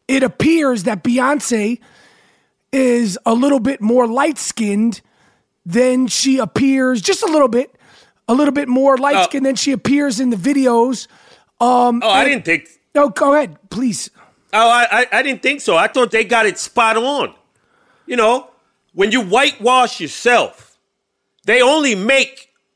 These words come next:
Speaker 2: what they see.
Speaker 1: Right.
Speaker 2: So if you got the blonde hair and you, you, you know, your skin is lighter somehow,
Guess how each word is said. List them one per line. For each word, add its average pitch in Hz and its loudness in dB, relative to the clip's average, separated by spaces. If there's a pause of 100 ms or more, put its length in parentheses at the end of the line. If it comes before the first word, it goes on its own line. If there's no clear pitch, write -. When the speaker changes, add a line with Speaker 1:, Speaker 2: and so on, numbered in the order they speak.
(260)
Speaker 2:
what 233 0
they 233 2
see. 214 -4 (200)
Speaker 1:
Right. 117 -6
Speaker 2:
So 208 0 (320)
if 185 -2
you 269 0
got 240 -2 (540)
the 151 -4
blonde 202 0
hair 185 -2 (440)
and 165 -2 (420)
you, 185 -10
you, 185 -8
you 214 -4
know, 180 2
your 151 -4
skin 233 -2
is 170 -4 (220)
lighter 170 -2 (100)
somehow, 170 -2